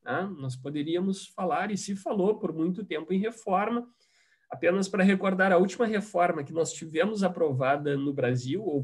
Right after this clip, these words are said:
parte, lá no início do governo Lula, lá por dois mil e dois, nós tivemos uma reforma que aprovou, ela partilhou, o texto foi partilhado, a pec dois nove três, e redundou no nosso pis cofins importação.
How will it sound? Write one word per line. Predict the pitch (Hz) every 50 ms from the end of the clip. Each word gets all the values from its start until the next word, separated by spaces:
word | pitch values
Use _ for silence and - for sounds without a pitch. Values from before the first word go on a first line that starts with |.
| - -
parte, | - 139 143 170 214 233 233 - - 135
lá | 131 - 175 220 302 330 311
no | 302 277 240
início | 208 190 185 208 240 - - 202 175 156 135 - _ _ _ _ _ _ _
do | - 143
governo | 156 151 139 165 165 175 180 160
Lula, | 143 139 139 151 190 214 214 190 160 139
lá | 131 135 143
por | 135 - 185 175
dois | - 156 151 147 139 139 131
mil | 143 151 160 175
e | 165
dois, | 139 135 131 135 143 160 180 214 247 240 - -
nós | 170 175 -
tivemos | - 180 180 185 196 190 180
uma | 185 185 185
reforma | 180 202 196 - _ - 156 165 185 202 233 214 170 151 - _ _ _ _ _ _ _ _ _ _ _
que | -
aprovou, | 202 196 - 233 240 233 190 160 175 196 233 262 254 - - _ _ -
ela | 147 143 147 143
partilhou, | 147 - 170 180 190 190 - - 240 202 190 180 196 233 269 220 180
o | -
texto | - - 160 170 175 175 - - 139
foi | - - 170
partilhado, | 160 - 175 175 185 - - - 247 214 190 165 170 190 240 240 202
a | 165
pec | - - 147 143 - _
dois | - 156 156 143
nove | 151 160 170 185 247
três, | 240 - - 180 - - 339 - - - _ _ _ _ _ _
e | - 196
redundou | 214 214 214 208 240 247 233 202 190 208 220
no | 240 233
nosso | 233 226 220 220 - 214 -
pis | - - 233 254 247 -
cofins | - 247 214 233 - 220 220 220 196
importação. | 220 226 208 - 214 220 226 - 233 247 240 - - 175 160 151 -